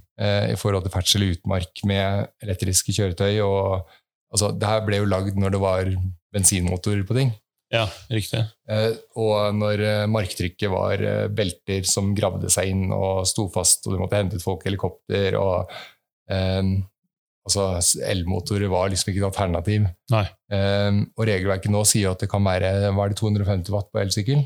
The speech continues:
Speaker 2: Mm.
Speaker 1: og det gjelder på håndsykkel også, da.
Speaker 2: Riktig.
Speaker 1: Men så kan du tenke deg vektforskjellen på en hånd og på et bein.
Speaker 2: Ja,
Speaker 1: Ja,
Speaker 2: skjønner.
Speaker 1: og hvis
Speaker 2: Mm.
Speaker 1: den hånda da har ti prosent av normal kraft,
Speaker 2: Mm.
Speaker 1: så er du ganske stuck, da.
Speaker 2: Ja,
Speaker 1: Det er, det er ikke så
Speaker 2: ja.
Speaker 1: mye du får gjort.
Speaker 2: Ja.
Speaker 1: Eh,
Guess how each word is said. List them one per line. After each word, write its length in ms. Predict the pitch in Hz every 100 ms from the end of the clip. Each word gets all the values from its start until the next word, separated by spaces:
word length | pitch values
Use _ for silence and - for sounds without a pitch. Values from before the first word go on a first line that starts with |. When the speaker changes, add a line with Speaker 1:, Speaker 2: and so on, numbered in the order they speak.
| - 127
Speaker 2:
Mm. 160 | 104 90 -
Speaker 1:
og 80 | 110
det 80 |
gjelder 220 | 104 95 95
på 80 | 107
håndsykkel 400 | 92 - 95 110
også, 160 | 104 135
da. 320 | 98 - 127
Speaker 2:
Riktig. 320 | 107 - 110 -
Speaker 1:
Men 120 | 117 110
så 80 | 113
kan 120 | 110
du 40 | 107
tenke 120 | 107 104
deg 160 | 107 104
vektforskjellen 640 | 95 - 101 104 95 104
på 80 | 101
en 80 | 101
hånd 300 | 104 101 107
og 240 | - 104 95
på 120 | 107
et 60 | 110
bein. 260 | 123 131 - _ _ - - -
Speaker 2:
Ja, 160 | 123 104 - _ _ 120
Speaker 1:
Ja, 80 | 107
Speaker 2:
skjønner. 200 | 104 113 - -
Speaker 1:
og 280 | 127 113
hvis 160 | 127 101
Speaker 2:
Mm. 20 |
Speaker 1:
den 120 | 113 107
hånda 360 | 104 104 104
da 180 | 101 101
har 120 | 101 101
ti 240 | - 95
prosent 340 | 101 95 98 95
av 80 |
normal 300 | 101 104 98
kraft, 440 | 98 117 - - - -
Speaker 2:
Mm. 260 | 110 92 87 - _
Speaker 1:
så 300 | - 113 107
er 160 | - 92
du 60 | 127
ganske 260 | 104 -
stuck, 320 | - 113 -
da. 160 | - 101 -
Speaker 2:
Ja, 160 | 104 107
Speaker 1:
Det 20 |
er, 140 | 110 117
det 40 |
er 40 | 104
ikke 80 | 107
så 60 | 113
Speaker 2:
ja. 60 |
Speaker 1:
mye 20 |
du 60 | 95
får 120 | 107 127
gjort. 80 | -
Speaker 2:
Ja. 120 | 107 - _ _ _ _ -
Speaker 1:
Eh, 460 | 107 107 107 110